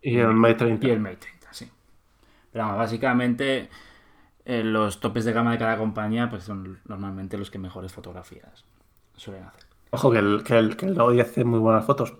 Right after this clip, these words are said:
Speaker 1: pero creo
Speaker 2: Sí,
Speaker 1: que estos
Speaker 2: un poquito
Speaker 1: están un
Speaker 2: más.
Speaker 1: poco más por encima.
Speaker 2: Compañero J barra K X nos pregunta si, eh, el OnePlus tres T le va a llegar a Android di-, Android diez. Nos está hablando también de Android. Pues no.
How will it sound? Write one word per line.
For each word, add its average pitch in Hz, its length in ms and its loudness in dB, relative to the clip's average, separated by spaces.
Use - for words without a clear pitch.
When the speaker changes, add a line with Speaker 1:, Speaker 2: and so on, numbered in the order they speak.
Speaker 1:
pero 143 440 2
creo 123 180 4
Speaker 2:
Sí, 113 40 4
Speaker 1:
que 120 60 2
estos 127 220 -6
Speaker 2:
un - 60 -10
poquito - 220 -6
Speaker 1:
están 101 140 -6
un 127 100 0
Speaker 2:
más. - 80 -4
Speaker 1:
poco 123 180 -2
más 120 160 2
por 117 160 -2
encima. 110 380 -8
Speaker 2:
Compañero 135 440 0
J 196 540 2
barra 135 420 -6
K 139 220 0
X 120 500 -6
nos 120 240 -4
pregunta 147 520 0
si, 139 480 -2
eh, 107 340 -4
el 98 120 -10
OnePlus 135 420 -2
tres 120 260 -8
T 139 300 -6
le 127 100 -6
va 113 80 -4
a - 40 -4
llegar 120 220 -4
a 123 40 -2
Android 117 340 -2
di-, 113 220 -8
Android 139 540 0
diez. 104 420 -10
Nos 104 120 -10
está 104 140 -10
hablando 101 240 -4
también 101 260 -4
de 98 100 -8
Android. 90 360 -12
Pues 95 220 -12
no. 104 220 -8